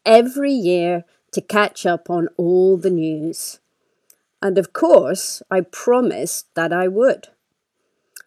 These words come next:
It was easy to keep the promise at first, because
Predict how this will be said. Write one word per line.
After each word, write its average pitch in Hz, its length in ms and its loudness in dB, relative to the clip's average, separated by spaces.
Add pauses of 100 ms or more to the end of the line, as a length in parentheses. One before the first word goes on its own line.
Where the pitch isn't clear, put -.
(460)
It 330 160 -2
was 226 260 0
easy 269 540 4
to - 160 -16
keep - 260 -2
the 175 100 -2
promise 185 520 -2
at - 160 -14
first, - 960 -4
because 180 680 -4